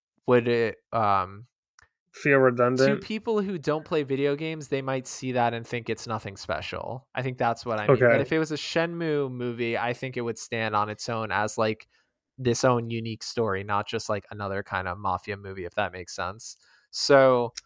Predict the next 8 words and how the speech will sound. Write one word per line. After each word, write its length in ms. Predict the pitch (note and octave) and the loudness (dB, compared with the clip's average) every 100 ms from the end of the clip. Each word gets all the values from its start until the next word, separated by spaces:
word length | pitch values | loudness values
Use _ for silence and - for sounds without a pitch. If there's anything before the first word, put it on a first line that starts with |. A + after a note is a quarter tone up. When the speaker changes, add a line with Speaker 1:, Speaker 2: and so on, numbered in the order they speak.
| _ _ _ _ _ _ _ _ _ _ _ - | _ _ _ _ _ _ _ _ _ _ _ -6
Speaker 1:
what 140 | E3 G3+ | 4 4
do 40 | |
you 80 | A3 | 4
think 160 | G#3+ G#3+ | 0 -2
about 280 | G3 F3 | 0 0
the, 400 | F3 E3 D#3 D3 B2+ | 2 4 6 4 0
the, 640 | C3 C3 B2 A#2+ A#2 A2+ - | -4 -2 -2 -4 -6 -10 -12
the 480 | A#2 A2+ G#2+ G#2 | -10 -8 -8 -8